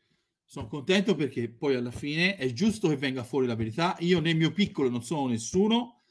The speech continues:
Eh, la settimana scorsa ho fatto un video dove ho detto: "Dite la verità ai tifosi dell'Inter", perché una proprietà che perde venti milioni al mese con settecento milioni di debiti,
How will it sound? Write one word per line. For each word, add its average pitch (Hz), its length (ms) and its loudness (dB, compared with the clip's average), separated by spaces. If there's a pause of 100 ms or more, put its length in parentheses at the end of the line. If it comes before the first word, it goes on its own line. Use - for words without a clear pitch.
(480)
Eh, 107 300 -6
la 117 80 -6
settimana 180 480 2
scorsa 240 540 4
ho 190 280 4
fatto 190 300 4
un 185 100 10
video 220 680 8
dove 175 320 8
ho - 20 8
detto: 202 320 4
"Dite 214 300 6
la 170 100 6
verità 156 520 0 (180)
ai 139 120 -4
tifosi 139 400 0
dell'Inter", 143 500 2
perché 160 580 8 (200)
una 139 200 -2
proprietà 202 460 6
che 170 160 2
perde 135 300 4
venti 202 300 4
milioni 175 280 6
al 160 100 2
mese 113 380 -2 (220)
con 135 160 -6
settecento 170 560 2
milioni 180 420 4
di 160 80 2
debiti, 127 440 0